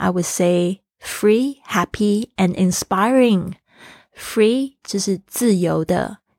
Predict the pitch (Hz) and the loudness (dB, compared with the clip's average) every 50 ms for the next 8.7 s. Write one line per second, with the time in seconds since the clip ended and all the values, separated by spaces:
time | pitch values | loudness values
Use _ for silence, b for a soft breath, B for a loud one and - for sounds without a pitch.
0 | _ - - - 254 294 311 - - - 233 208 185 - 180 - _ _ - - | _ -8 -4 0 2 2 0 0 -2 -6 -4 -4 -4 -6 -10 -14 _ _ -10 -6
1 | 190 180 - - - 180 165 - - - - - - 190 180 175 180 180 170 - | -6 -4 -4 -4 -4 -4 -4 -6 -6 -10 -10 -4 -4 -2 -2 -2 -2 -2 -2 -4
2 | - - - 107 92 196 - b b b b b - 190 185 185 190 185 185 - | -4 -6 -6 -8 -8 -8 -12 b b b b b 0 0 2 4 4 4 4 2
3 | - - - 196 185 190 233 262 254 240 208 175 - - - - 180 180 185 180 | 0 0 0 0 0 2 2 4 4 4 2 0 -2 -4 -8 -6 -4 -2 -2 0
4 | 190 202 196 180 170 165 160 170 170 - - - 185 170 - - - - - - | 2 2 2 2 0 -2 -2 -4 -4 -4 -2 -2 -2 0 0 -2 -2 -2 -4 0
5 | - 170 170 170 165 165 165 - 185 B B B B B B B B - 170 185 | 0 2 2 2 0 0 -2 -4 -6 B B B B B B B B 0 2 2
6 | 190 196 190 190 156 151 151 175 170 175 170 175 170 165 165 165 160 160 160 170 | 2 2 2 0 0 0 0 0 0 0 2 2 0 0 0 0 -2 -2 -2 -2
7 | 165 156 170 175 - 196 190 190 - 170 165 170 165 160 156 151 190 - B B | -2 0 0 2 2 4 4 4 2 2 4 4 4 4 2 0 -2 -4 B B
8 | B B B - 170 156 156 156 151 151 - - 180 170 | B B B -4 -2 0 0 -2 -2 -4 -4 0 0 0